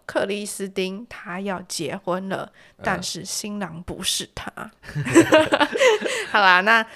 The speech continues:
Speaker 1: 在克里斯汀的婚礼上面呢，奇异博士就遇到了一个巨大怪兽，追杀一位少女。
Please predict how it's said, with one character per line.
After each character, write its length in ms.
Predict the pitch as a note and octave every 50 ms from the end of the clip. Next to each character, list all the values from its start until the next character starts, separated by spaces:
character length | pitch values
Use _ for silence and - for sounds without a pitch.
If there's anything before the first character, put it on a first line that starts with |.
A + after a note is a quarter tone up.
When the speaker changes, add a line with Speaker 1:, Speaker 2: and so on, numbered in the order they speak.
| - - _
Speaker 1:
在 180 | - C#4 D4
克 160 | C#4+ C#4+ G4 D4+
里 160 | D4+ D4 C#4+
斯 160 | D4 - C#4
汀 160 | B3+ C#4+ C#4
的 140 | C4 A#3+ C4
婚 100 | C4 A#3+
礼 100 | A#3 G#3
上 220 | G#3 - A#3 A3
面 160 | A3 A3 G#3+ G3
呢， 160 | F#3 F3+ F#3+
奇 180 | - - G3
异 80 | F#3+ G#3+
博 200 | G3+ F#3 E3 C4+
士 120 | - -
就 160 | G3+ F#3 - -
遇 140 | F3 G3+
到 120 | F#3+ G3 F3+
了 80 | E3+ F3
一 20 |
个 100 | E3+ E3 E3+
巨 280 | - - - A3+ A3
大 220 | F#3+ A3+ F#3 F3+ F#3
怪 240 | - A3+ G3 F3+
兽， 280 | F#3 - A3+ F#3 D3+ F3+
追 200 | - - G3+ G3+
杀 200 | G3 - G3 F3+
一 120 | F3+ F3+
位 280 | F3+ F#3+ F#3+ F3+ E3+ - F#3+
少 400 | - - - - C4 - - -
女。 200 | G#2+ - -